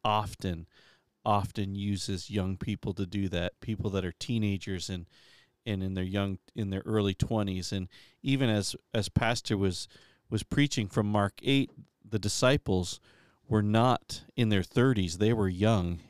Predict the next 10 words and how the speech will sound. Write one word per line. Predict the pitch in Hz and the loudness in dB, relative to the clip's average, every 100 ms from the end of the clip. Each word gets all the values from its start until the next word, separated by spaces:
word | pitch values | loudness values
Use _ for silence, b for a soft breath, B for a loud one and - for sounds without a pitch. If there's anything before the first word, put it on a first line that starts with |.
| - | -6
and | 107 92 | -4 -4
he | 87 - | -8 -6
used | 120 104 107 120 143 147 - | -6 -4 0 4 4 0 -2
them, | 110 95 92 131 131 b b b b b b - | 0 2 2 0 -6 b b b b b b -2
uh, | 98 87 90 - - _ _ _ - | 2 2 0 -4 -10 _ _ _ -12
to | - | -6
totally | 107 - 127 123 107 | -4 0 2 4 2
change | 98 - 104 90 | -2 -2 -2 -2
the | 107 | -2
world. | 95 104 92 85 | 4 6 6 4